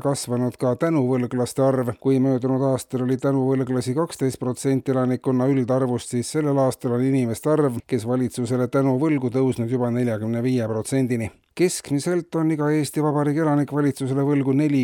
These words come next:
kuni sada seitseteist tänu. Nende hulgas ollakse võlgu sada kaksteist tuhat siirast tänu.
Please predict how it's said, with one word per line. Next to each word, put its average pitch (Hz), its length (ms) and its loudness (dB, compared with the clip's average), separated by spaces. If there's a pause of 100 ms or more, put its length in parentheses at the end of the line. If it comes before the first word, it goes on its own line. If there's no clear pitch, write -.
kuni 131 240 0
sada 131 240 -4
seitseteist 135 720 -2
tänu. 127 220 2 (340)
Nende 139 240 4
hulgas 143 400 0
ollakse 139 320 0
võlgu 139 320 0
sada 131 220 0
kaksteist 127 420 -4
tuhat 120 240 -2
siirast 117 480 -2
tänu. 120 240 -4